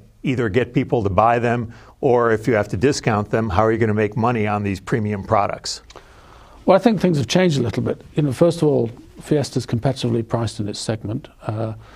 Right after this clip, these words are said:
Speaker 2: in actual fact, in, in, uh, the early orders, we're getting a very, a strong demand for the,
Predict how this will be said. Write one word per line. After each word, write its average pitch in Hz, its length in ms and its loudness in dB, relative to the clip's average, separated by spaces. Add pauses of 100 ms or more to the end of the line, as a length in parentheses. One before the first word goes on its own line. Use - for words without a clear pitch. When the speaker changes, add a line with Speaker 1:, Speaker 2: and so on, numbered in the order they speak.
(320)
Speaker 2:
in 143 60 -2
actual 143 300 -2
fact, 131 320 -2
in, 123 220 0
in, 120 380 0
uh, 113 320 -2
the 127 120 0
early 127 240 2
orders, 113 340 0
we're 117 120 -2
getting 113 220 -4
a 110 60 -4
very, 113 540 -2 (720)
a 120 80 -4
strong 123 320 -2
demand 113 440 -2
for 113 360 -4
the, 107 240 -6